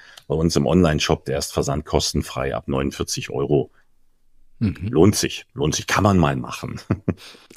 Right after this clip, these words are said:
Speaker 2: Ja, wir haben beide, äh, Geräte im Einsatz und getestet, äh, bisher sehr zufrieden damit, wie immer Rommelsbacher Qualität, tolles Design.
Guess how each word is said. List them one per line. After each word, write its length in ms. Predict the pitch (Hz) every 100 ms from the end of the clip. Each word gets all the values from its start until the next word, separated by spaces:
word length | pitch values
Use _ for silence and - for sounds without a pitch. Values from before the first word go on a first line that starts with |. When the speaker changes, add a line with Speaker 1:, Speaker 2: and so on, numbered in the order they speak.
| - - - -
Speaker 2:
Ja, 180 | 82
wir 100 | 123
haben 120 | 160 160
beide, 380 | 175 170 165
äh, 80 | 147
Geräte 340 | 131 123 143 131
im 140 | 113
Einsatz 460 | 113 156 175 170 -
und 140 | 135
getestet, 680 | 123 - 143 - 165 151 -
äh, 360 | 139 117 113 -
bisher 360 | 117 127 123 113
sehr 220 | 110 127
zufrieden 480 | - 113 - 151 151
damit, 300 | 139 131 117
wie 100 | 120
immer 180 | 135 -
Rommelsbacher 640 | 107 127 117 - 117 110
Qualität, 600 | - 92 87 - 165 -
tolles 340 | - 131 135
Design. 560 | - 113 98 110 196 220